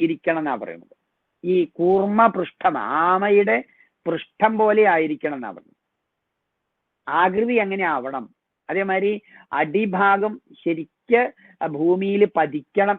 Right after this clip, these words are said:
എന്നാണ് പറയുക. അതൊക്കെയാണ് സാമുദ്രിക ലക്ഷണം അനുസരിച്ച് ഉത്തമ സ്ത്രീകളുടെ പാദങ്ങളുടെ ലക്ഷണം എന്ന് പറയുന്നത്. അപ്പൊ ലളിതാ ത്രിപുര സുന്ദരിയുടെ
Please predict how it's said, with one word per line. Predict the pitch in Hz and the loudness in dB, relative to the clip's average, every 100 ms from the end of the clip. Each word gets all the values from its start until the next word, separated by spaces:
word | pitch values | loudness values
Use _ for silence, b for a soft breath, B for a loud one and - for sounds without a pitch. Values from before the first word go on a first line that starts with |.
| 156 | -6
എന്നാണ് | 160 147 127 | -6 -6 -8
പറയുക. | 104 80 - 156 | -12 -16 -6 -2
അതൊക്കെയാണ് | 202 208 202 185 208 | 0 2 0 0 -2
സാമുദ്രിക | 160 156 180 160 180 160 185 190 147 | -4 -4 -6 -8 -8 0 2 2 2
ലക്ഷണം | 147 - 170 170 180 | -2 -2 -4 -2 -4
അനുസരിച്ച് | 165 143 156 143 - 175 180 _ _ - 151 | -6 -8 -8 -8 0 0 0 _ _ -8 -8
ഉത്തമ | - - 214 214 196 | -6 0 2 2 -2
സ്ത്രീകളുടെ | - 165 165 165 170 170 165 180 208 - _ - | -6 -4 -2 -2 -2 -2 -2 -2 -4 -8 _ -6
പാദങ്ങളുടെ | 143 156 165 180 175 165 165 165 185 - 135 | -2 -2 -2 -2 -4 -6 -4 -2 -2 -4 -8
ലക്ഷണം | 135 _ 180 180 180 | -8 _ -2 -2 -4
എന്ന് | 139 135 | -6 -8
പറയുന്നത്. | 110 95 90 85 _ _ _ | -8 -12 -16 -20 _ _ _
അപ്പൊ | 170 175 | 2 4
ലളിതാ | 170 180 214 226 | 4 4 2 2
ത്രിപുര | 196 175 190 202 208 | -2 -4 -4 -4 -6
സുന്ദരിയുടെ | 190 190 196 190 185 185 | -6 -4 -4 -2 -2 -2